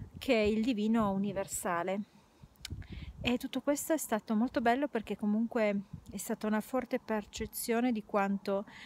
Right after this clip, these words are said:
il mio divino, quindi anche il tuo divino, sia connesso col divino universale, che può sembrare una cosa scontata e banale che tu già conosci,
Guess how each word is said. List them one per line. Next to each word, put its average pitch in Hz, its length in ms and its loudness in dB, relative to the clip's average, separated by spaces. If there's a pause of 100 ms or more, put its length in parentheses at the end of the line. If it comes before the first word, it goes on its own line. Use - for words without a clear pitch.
(340)
il 214 120 0
mio 240 240 4
divino, 202 460 0
quindi 202 260 -2
anche 190 240 -2
il 175 140 -4
tuo 302 200 2
divino, 202 460 2
sia 220 220 -6
connesso 214 520 0
col 208 180 -2
divino 208 280 2
universale, 185 840 0 (600)
che 381 180 0
può 254 200 2
sembrare 202 680 2
una 208 220 -2
cosa 214 260 -4
scontata 208 600 -2
e 202 40 -2
banale 196 360 0
che - 120 -8
tu 240 160 -2
già 202 200 0
conosci, 208 760 0